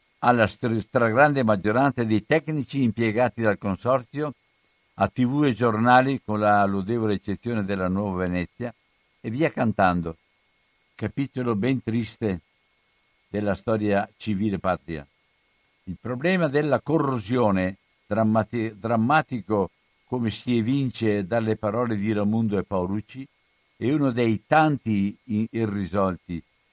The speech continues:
Vi è quello del traffico portuale, vi è quello del soggetto che dovrebbe gestire il sistema e decidere del suo funzionamento in condizioni critiche,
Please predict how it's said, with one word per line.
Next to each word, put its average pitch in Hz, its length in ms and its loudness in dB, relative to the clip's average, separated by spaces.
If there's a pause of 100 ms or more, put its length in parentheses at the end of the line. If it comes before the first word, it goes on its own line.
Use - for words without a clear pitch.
(100)
Vi 113 180 0
è 123 120 2
quello 127 240 0
del 113 200 0
traffico 117 460 -2
portuale, 113 760 -2 (500)
vi 117 120 2
è 117 100 0
quello 131 240 0
del 123 160 2
soggetto 120 560 -2
che 120 80 -4
dovrebbe 117 480 -2
gestire 110 400 -4
il 104 80 -2
sistema 120 560 -4
e 113 80 -2
decidere 110 600 -4 (200)
del 101 140 -4
suo 131 200 -4
funzionamento 113 800 -2
in 113 80 -2
condizioni 107 580 -4
critiche, 107 600 -8